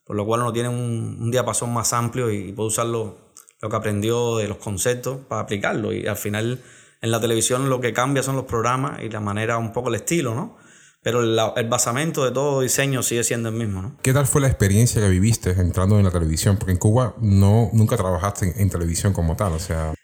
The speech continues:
Speaker 1: Eh, sí, mira, en Cuba, eh, yo nunca hice eso, nunca hice animación ni televisión. Yo lo más que hacía era fungir como director de arte y, y crear el concepto, elaborar un storyboard, y entonces buscaba algún animador que me desarrollara ese storyboard y trabajar en conjunto.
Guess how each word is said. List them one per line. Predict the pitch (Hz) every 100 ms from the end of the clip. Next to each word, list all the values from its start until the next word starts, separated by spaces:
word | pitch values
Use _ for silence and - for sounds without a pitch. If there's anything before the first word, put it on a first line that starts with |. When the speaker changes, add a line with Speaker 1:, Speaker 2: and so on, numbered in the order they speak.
| _ -
Speaker 1:
Eh, | 113 113 110
sí, | 107 151
mira, | 156 131 117
en | 120
Cuba, | 151 170 170 165 -
eh, | 127 120 117 113 110 107 98 113 101
yo | 117 127
nunca | 139 147 135 127
hice | 131 123 123
eso, | -
nunca | 139 117 131 117
hice | 117 123
animación | 117 107 120 120
ni |
televisión. | 117 110 101 117 127 156 -
Yo | 110 110
lo | 110
más | 113 117
que | 131
hacía | - 127
era | 131 123 110
fungir | 113 104 113
como | 123 117 110 107 101
director | 110 104 117
de | 120 113
arte | 117 127 127
y, | 110 98 92 - -
y | 107
crear | 104 110
el |
concepto, | 117 113 - 147 156 135 120
elaborar | 104 104
un | 113 107
storyboard, | 120 110 131 135 127 127 -
y |
entonces | 104 104 127 117
buscaba | 110 98 113 113
algún | 113 110
animador | 117 123 120 117 143 - _ _ _ _
que | 107
me | 110
desarrollara | 104 104 101 104 117
ese | 107
storyboard | 127 120 123 143 175
y |
trabajar | 110 123
en | 135
conjunto. | 120 139 113 -